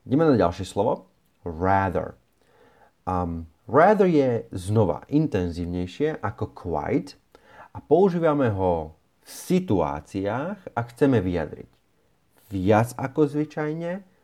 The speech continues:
viac ako som očakával, viac ako som chcel. Čiže vidíte, tu je presne to, že to rather je určite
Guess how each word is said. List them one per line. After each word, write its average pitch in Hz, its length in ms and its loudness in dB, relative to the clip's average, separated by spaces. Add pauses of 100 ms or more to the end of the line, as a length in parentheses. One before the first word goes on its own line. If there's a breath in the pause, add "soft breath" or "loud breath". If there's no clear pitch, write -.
(120 soft breath)
viac 98 720 0
ako 131 240 -4
som 143 220 -4 (100)
očakával, 143 960 -6 (320 soft breath)
viac 104 640 0
ako 113 240 -2
som 101 240 -6 (160)
chcel. 80 320 -8 (800)
Čiže 90 240 -8
vidíte, 107 380 -2 (500 soft breath)
tu 139 160 6
je 156 80 8
presne 120 640 -2 (160)
to, 104 400 0 (240 soft breath)
že 87 480 -4 (320)
to 85 80 -2
rather 104 560 0
je 87 120 -2 (120)
určite 165 640 -2